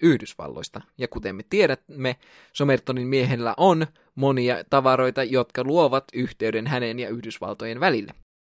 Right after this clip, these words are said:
Somertonin miehestä tehdystä kipsivaloksesta saatiin irrotettua muutamia hiuksia, joista saatujen näytteiden avulla ei valitettavasti oikein voitu todistaa minkäänlaisia varmoja yhteyksiä Rachelin ja Somertonin miehen välillä.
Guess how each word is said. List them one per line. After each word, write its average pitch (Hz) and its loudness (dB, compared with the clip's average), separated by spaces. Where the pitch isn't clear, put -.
Somertonin 160 4
miehestä 143 0
tehdystä 131 -2
kipsivaloksesta 131 -2
saatiin 120 -2
irrotettua 131 2
muutamia 127 0
hiuksia, 139 2
joista 151 4
saatujen 165 0
näytteiden 170 -2
avulla 151 0
ei 147 0
valitettavasti 143 -2
oikein 123 -2
voitu 120 0
todistaa 113 -4
minkäänlaisia 117 -4
varmoja 151 4
yhteyksiä 117 -2
Rachelin 123 0
ja 127 -2
Somertonin 123 -4
miehen 123 -10
välillä. 113 -2